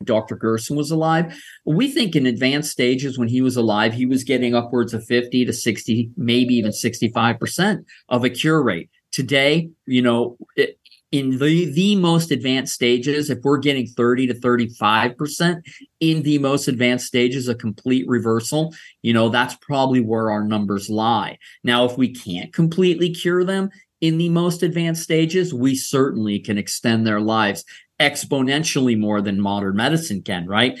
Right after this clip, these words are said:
With chemotherapy and radiation and surgery. I mean, you know, you just can't heal people on cutting, burning, and poisoning people,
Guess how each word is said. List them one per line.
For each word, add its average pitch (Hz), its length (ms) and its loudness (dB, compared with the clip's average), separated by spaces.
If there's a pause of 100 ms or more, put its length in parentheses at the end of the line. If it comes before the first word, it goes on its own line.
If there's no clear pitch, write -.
(240)
With 110 320 2
chemotherapy 113 800 0
and 104 100 -2
radiation 104 600 0
and 98 100 -6
surgery. 117 580 0
I 101 40 0
mean, 95 280 -2 (340)
you 98 120 0
know, 95 140 0
you 101 180 2
just 127 260 0
can't 131 280 0
heal 143 280 2
people 110 320 -2
on 98 220 -2
cutting, 110 400 0
burning, 107 380 0
and 95 120 -4
poisoning 117 600 0
people, 95 420 -4